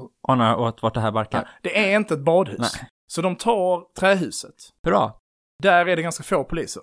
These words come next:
Speaker 2: För att stenbyggnaden verkar också vara en byggnad
Speaker 1: Mm.
Speaker 2: där bor poliser som då vaknar.
Speaker 1: Ja.
Speaker 2: Så det går på röven.
Speaker 1: Ja.
Speaker 2: Andra bataljonen, det skiter sig. De blir tillbakaslagna och får fly. Men de ska ju också göra det här med stridsvagnstrupperna
Speaker 1: Ja,
Speaker 2: hela
Speaker 1: det är kanske det
Speaker 2: skiten.
Speaker 1: viktigaste, kan jag känna,
Speaker 2: Ja.
Speaker 1: att de ska få med sig.
Speaker 2: Och det är inte oss helt utan förluster.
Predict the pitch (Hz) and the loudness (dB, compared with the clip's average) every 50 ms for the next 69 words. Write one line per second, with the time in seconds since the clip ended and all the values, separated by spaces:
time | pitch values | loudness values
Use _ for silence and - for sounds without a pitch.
0 | _ _ - 156 147 - - 175 180 190 180 156 131 139 143 139 143 143 143 143 | _ _ -8 -6 -4 -2 0 2 2 2 2 -2 -2 -4 -4 -6 -4 -2 -2 -2
1 | - 175 226 226 - - - - 226 214 180 151 135 139 135 127 117 110 110 113 | -2 -2 -2 -4 -4 -6 -6 -4 -2 0 0 0 0 -2 -4 -4 -6 -8 -6 -2
2 | 117 117 107 131 123 131 135 135 - - 120 117 110 - - 113 107 139 - _ | 2 2 2 2 2 0 -2 -2 -2 -2 -4 -6 -6 -6 -8 -10 -12 -14 -18 _
3 | _ _ _ _ _ - 117 - 131 135 143 117 107 120 139 160 - - - 131 | _ _ _ _ _ -12 -8 -6 -2 -2 -2 0 2 2 0 0 -2 -8 -16 -16
4 | - - - - - - 113 107 - - _ - - 165 190 196 190 - 180 151 | -16 -18 -20 -12 -6 -2 -2 -2 -2 -4 _ -6 -2 0 2 2 2 2 0 -4
5 | 143 - - - _ _ _ _ - 208 165 151 139 139 139 - 131 113 92 110 | -4 -6 -10 -16 _ _ _ _ -4 -4 -2 -2 -4 -6 -6 -8 -8 -12 -10 -8
6 | 127 135 156 - - 139 - - 113 - - - - _ - - 151 143 143 135 | -6 -6 -6 -4 -6 -8 -8 -8 -14 -16 -16 -16 -18 _ -4 -2 -2 0 0 0
7 | 139 139 - - - 143 135 131 123 - 117 - - 117 110 113 110 107 - - | -2 -4 -4 -6 -8 -4 -2 -2 -4 -4 -8 -8 -8 -8 -6 -8 -10 -10 -12 -14
8 | - - 127 - _ _ - 156 180 190 220 269 277 - _ _ _ _ - 180 | -14 -14 -16 -16 _ _ -4 0 2 2 2 0 -2 -8 _ _ _ _ 0 0
9 | 185 175 156 - 185 180 175 175 - 156 147 143 135 123 123 117 113 117 - 147 | 0 0 0 0 2 2 2 0 0 0 0 0 0 0 -2 -4 -4 -4 -4 -6
10 | 143 - - 151 131 120 - 117 117 - - 143 156 160 156 131 123 - 143 - | -8 -8 -8 -10 -8 -4 0 0 0 0 -2 -2 0 2 2 2 2 2 2 2
11 | 143 147 143 147 147 - - - 95 92 - - 127 - - 123 113 - 117 104 | 2 0 0 0 -2 -4 -4 -4 -4 -4 -4 -6 -8 -4 -2 -2 -2 -2 -2 -4
12 | 82 64 85 110 139 151 185 190 123 117 - - 110 110 101 110 98 110 - - | -4 -4 -6 -4 -2 -2 -2 -2 -2 -6 -4 -6 -4 -4 -2 -4 -4 -4 -4 -2
13 | - 165 214 214 202 226 226 214 180 - - - - - 247 170 - 170 147 131 | 0 2 2 2 2 0 0 -2 -2 -4 -6 -8 -2 0 0 0 0 -2 -4 -6
14 | 117 - 120 - - - - | -6 -10 -12 -16 -18 -20 -20